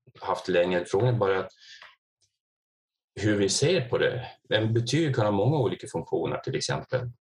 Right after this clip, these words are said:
Men vilka, hur vill vi att det ska användas? Vilken betydelse ska det ha? Så det är väl de här grundläggande frågorna som vi måste ta. Och till exempel, vilken betydelse ska då hemmet ha? Ska det liksom vara...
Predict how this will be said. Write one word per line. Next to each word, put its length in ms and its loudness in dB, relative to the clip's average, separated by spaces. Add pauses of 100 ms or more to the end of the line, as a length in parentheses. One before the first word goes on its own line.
(320)
Men 180 0
vilka, 360 0
hur 240 0
vill 240 0
vi 280 4
att 140 -2
det 140 0
ska 160 -4
användas? 640 0
Vilken 180 -2
betydelse 440 0
ska 180 -4
det 80 2
ha? 320 0 (500)
Så 100 -8
det 120 -2
är 40 2
väl 100 -4
de 80 0
här 200 2
grundläggande 600 2
frågorna 380 0
som 140 -4
vi 40 0
måste 280 0
ta. 300 2
Och 120 -2
till 60 2
exempel, 440 0 (260)
vilken 200 -2
betydelse 440 0
ska 240 0
då 80 2
hemmet 480 -2
ha? 360 -2 (640)
Ska 220 2
det 100 4
liksom 260 2
vara... 320 2